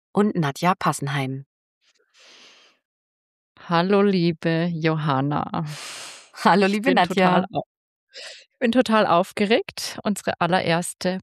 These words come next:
Speaker 2: Podcast-Folge. Und wir sprechen heute über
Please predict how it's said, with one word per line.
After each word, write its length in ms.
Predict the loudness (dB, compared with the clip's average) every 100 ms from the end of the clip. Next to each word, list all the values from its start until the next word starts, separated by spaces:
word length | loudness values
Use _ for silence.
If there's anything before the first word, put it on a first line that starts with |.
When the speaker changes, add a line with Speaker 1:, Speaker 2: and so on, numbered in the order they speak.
| -10
Speaker 2:
Podcast-Folge. 1300 | -8 -8 -4 -2 -2 -2 -12 -8 -4 -2 -2 -2 -6 -6 _ _ _ _ _ _ _ _ _ _ -6
Und 840 | -2 -2 -4 -8 -8 -4 -4 -6 _ _ _
wir 100 | -8
sprechen 540 | -8 -4 -2 0 0 0
heute 580 | 0 0 -2 -2 0 0 0 -4 -4
über 680 | -4 -4 -4 -4 -2 -4